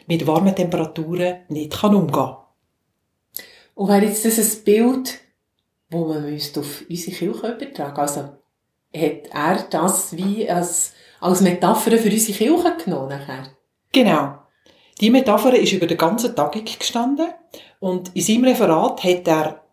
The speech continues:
Speaker 1: gesagt, auch die Kirche ist eine Monokultur und darum hört auf, Fichten anzupflanzen. Was er damit meint,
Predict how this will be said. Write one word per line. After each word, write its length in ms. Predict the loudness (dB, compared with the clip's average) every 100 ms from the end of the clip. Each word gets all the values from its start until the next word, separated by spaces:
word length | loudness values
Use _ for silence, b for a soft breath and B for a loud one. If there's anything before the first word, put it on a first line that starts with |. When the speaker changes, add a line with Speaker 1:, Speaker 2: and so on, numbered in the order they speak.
| _
Speaker 1:
gesagt, 720 | -4 -4 0 -2 -2 -10 -12 _
auch 200 | -2 -2
die 80 | -2
Kirche 380 | 2 4 4 0 -4
ist 140 | -2
eine 100 | 0
Monokultur 800 | -2 -6 -8 -12 -12 -10 -10 -10 -16 _
und 220 | -10 -2
darum 320 | 0 0 -2 -8 _ _ _
hört 400 | 4 4 4 -2
auf, 440 | -2 -2 -4 -12 _
Fichten 480 | -2 -2 -2 -6 -6
anzupflanzen. 920 | -8 -8 -10 -10 -12 -10 -12 -12 -20 _ _ _ _ _ _ _ _ _
Was 160 | -4 2
er 80 | 2
damit 360 | 2 2 0
meint, 520 | 0 2 2 0 -6